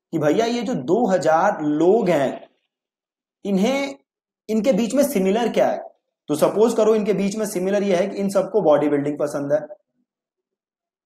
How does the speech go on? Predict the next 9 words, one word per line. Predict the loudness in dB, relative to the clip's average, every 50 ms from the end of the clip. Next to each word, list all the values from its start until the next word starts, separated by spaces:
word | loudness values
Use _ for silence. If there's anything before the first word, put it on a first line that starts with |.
| _ _ _ _ _ _ _ _ _ _ _ _ _
ठीक | -6 -4 -2 0
है, | -2 -2 0 2 4
ये | 4 4
एक | 4 2
similarity | 0 0 0 4 4 4 4 4 2 2 2
हो | 2 2
गई। | 2 0 -2 -4 -6 -14 _ _ _ _ _ _ _ _ _ _ _ 2
और | 2 4 4
क्या | 2 0 -2